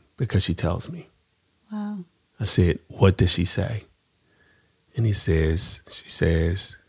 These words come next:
Speaker 1: "Dad, when am I gonna get my own room?" I said, "When does she say this?" He says, "Every night when I go to kiss her goodnight, I kiss her on the forehead and she looks, she's like, 'I'm getting my own room, right, Dad?'" He said, "It may change, but it's always,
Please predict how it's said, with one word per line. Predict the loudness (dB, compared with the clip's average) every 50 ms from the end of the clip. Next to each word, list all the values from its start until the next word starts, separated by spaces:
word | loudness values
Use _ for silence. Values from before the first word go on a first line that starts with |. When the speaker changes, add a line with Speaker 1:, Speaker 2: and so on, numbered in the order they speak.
| -6
Speaker 1:
"Dad, | -2 0 2 4 2 2 0 -2 _ _ _ _ _ _ _
when | 4 6
am | 8 8
I | 8
gonna | 8 8
get | 6 6 4
my | 4 4
own | 4 4 4 4
room?" | 4 4 4 2 0 -4 -8 _ _ _ _ _ _ _ _ _ _ _ _ _ _ _ _ _ _ _ _ _ _ _ _ _ _ _
I | -6
said, | 0 2 4 4 4 6
"When | 6 8 8
does | 8 6 4 2
she | 2 0
say | 0 0 0 0 -2
this?" | -2 -4 -6 -6 -8 -10 -14 _ _ _ _ _ _ -20 -20 -20 -20 _ _ _
He | -4 0
says, | 0 2 2 2 2 2 0 -2 -4 -8 -2
"Every | 0 2 2 2
night | 2 2 0 0 -2
when | -2 -2 -2
I | -2 -2
go | -2 0 -2
to | -2
kiss | -2 -2 -2 -2 -2 0
her | -2 -4 -4
goodnight, | -4 -4 -2 -2 -2 -2 -2 -4 -6 -8 -12 _ _ _ _ _ _ _ _ _ _ _ -16 -16
I | -14
kiss | -8 -2 0 0 0 2
her | 2 2 0 0 -4 -8 _ _ _ _
on | -4 -2
the | -2
forehead | -2 2 2 2 4 4 2 2 2 0 -2 -4 -6
and | -8 -8
she | -6 -4 -4
looks, | -2 -2 -2 -2
she's | -4 -4 -4 -4
like, | -6 -4 -4
'I'm | 0
getting | 2 2 2 4
my | 2 2
own | 4 4 4 4
room, | 6 6 6 4 4 0 -4 _ _ _ _ _ 0
right, | 2 2 4 4
Dad?'" | 2 2 2 2 0 -2 -4 -10 _ _ _ _ _ _ _ _ -20 _
He | _ -4
said, | -2 0 2 4
"It | 6
may | 6 6 6
change, | 4 0 -2 0 0 2 2 0 -2 -4 -4
but | -2 -2
it's | -2 0
always, | 2 2 4 6 6 6 6 4 4 0